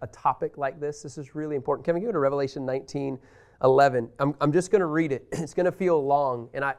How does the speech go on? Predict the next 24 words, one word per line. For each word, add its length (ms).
I 100
think 300
you 60
need 300
to 60
hear 200
this. 280
I 160
need 200
to 60
hear 160
this 180
to 100
release 400
this 280
after 300
you 80
talk 200
about 180
the 80
rise 580
of 220
the 140
Antichrist, 720